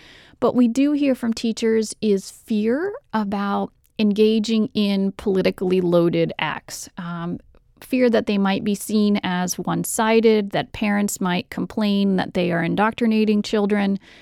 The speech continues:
And I think that's when the focus is more on the content of what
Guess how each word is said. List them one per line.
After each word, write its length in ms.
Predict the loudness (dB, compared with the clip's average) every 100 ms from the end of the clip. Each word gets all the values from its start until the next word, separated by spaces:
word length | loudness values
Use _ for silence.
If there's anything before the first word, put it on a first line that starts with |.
| -20 -20 -8 0
And 60 | 2
I 60 |
think 180 | 4 2
that's 260 | 2 0 0
when 220 | 2 2
the 80 | 2
focus 420 | 0 0 0 -2
is 160 | 0
more 240 | 2 2 2
on 200 | 0 0
the 80 | -2
content 800 | -8 -6 -2 0 2 2 -2 -4
of 140 | -2
what 260 | 2 4 4